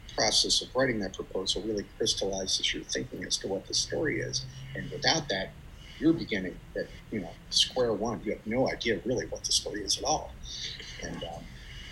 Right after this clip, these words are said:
so it was, uh, it was a pretty steep learning curve at the beginning to figure out exactly, uh, what,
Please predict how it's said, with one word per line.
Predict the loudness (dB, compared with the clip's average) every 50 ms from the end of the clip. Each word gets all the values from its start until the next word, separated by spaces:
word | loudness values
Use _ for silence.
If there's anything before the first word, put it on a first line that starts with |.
| -12 -10 -10 -10 -10 -10 -6 -2 2
so | 4 4 4
it | 4 4
was, | 6 8 8 8 8 6 0
uh, | 0 0 0 -2 -4 -8 -12 -12 -12 -12 -12 -12 -12 -12 -12 -10 -10 -10 -10 -10 -10 -10 -6 -2
it | 2
was | 4 4 4 4
a | 2 0
pretty | 6 8
steep | 8 8 8 6 0 2
learning | 2 2 2 2 0 0
curve | 0 0 -2 0 -2
at | -4 -6
the | -8
beginning | -10 -6 -4 -4 -4 -4 -4
to | -6
figure | -4 -4 -4 -4 -4 -4 -2
out | -2 -4
exactly, | 0 2 0 0 0 -2 -8 -8 -8 -8 -10 -10 -12 -14 -14 -14 -12 -12
uh, | -12 -10 -10 -12 -12 -14 -14 -14 -12 -12 -12 -10 -10 -10 -10 -10 -12 -12 -12 -12 -12 -12 -12 -12 -12 -10 -10 -12 -12 -12 -10 -10 -10 -10 -10 -8 -2 2
what, | 2 2 2